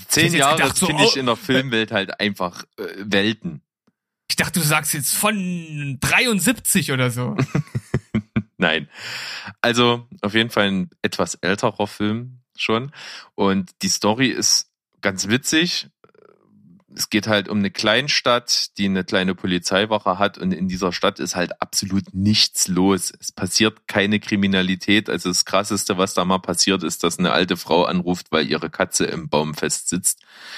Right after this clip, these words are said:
Speaker 1: Und eigentlich die Feuerwehr dazu für zuständig ist, aber da die irgendwie,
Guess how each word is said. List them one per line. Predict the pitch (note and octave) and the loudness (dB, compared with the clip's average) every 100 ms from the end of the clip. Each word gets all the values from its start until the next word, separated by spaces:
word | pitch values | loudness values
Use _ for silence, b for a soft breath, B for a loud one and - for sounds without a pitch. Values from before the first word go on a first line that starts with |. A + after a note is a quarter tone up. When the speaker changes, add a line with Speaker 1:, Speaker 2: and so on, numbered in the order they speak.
| B B B B | B B B B
Speaker 1:
Und | G2+ F2+ | 0 2
eigentlich | G#2+ G#2+ G#2 | 4 2 2
die | G2 | 0
Feuerwehr | - A#2+ B2 A2+ | 4 4 4 4
dazu | A2 G#2 A2+ G2 | 2 0 -2 -2
für | - A2 | 0 0
zuständig | - A#2 - G#2 G2+ G2+ | 2 0 2 0 0 -2
ist, | - F#2+ - | -2 0 0
aber | F2 F2+ | 0 2
da | E2+ F2 | 2 0
die | F2 | 0
irgendwie, | F2 F2+ E2+ E2+ F2 | -2 -2 0 2 2